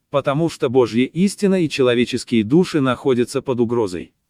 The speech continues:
Однако некоторые люди никогда не проверяют точность и аккуратность преподаваемого ими учения,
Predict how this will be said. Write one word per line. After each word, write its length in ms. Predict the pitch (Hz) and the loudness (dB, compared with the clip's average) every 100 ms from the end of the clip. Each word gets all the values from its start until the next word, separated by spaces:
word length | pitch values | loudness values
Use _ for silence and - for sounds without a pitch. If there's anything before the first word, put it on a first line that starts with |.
| _ _ | _ _
Однако 520 | - 131 127 180 180 170 | -2 -2 0 -2 0 2
некоторые 480 | 165 143 135 131 | 0 0 0 2
люди 220 | 131 170 175 | 2 4 4
никогда 520 | 160 147 139 127 170 | 4 2 0 2 2
не 120 | 165 | 2
проверяют 580 | 143 143 135 143 131 - | 0 2 4 4 2 0
точность 500 | 135 110 123 110 - | -2 0 -4 -6 -4
и 20 | |
аккуратность 640 | 117 135 135 151 151 - | -4 0 0 0 -2 -6
преподаваемого 800 | - 143 135 120 117 123 113 110 | -4 -2 2 2 2 0 0 -2
ими 240 | 113 127 123 | 0 2 2
учения, 680 | 113 - 120 101 87 87 | 2 0 2 2 -2 -8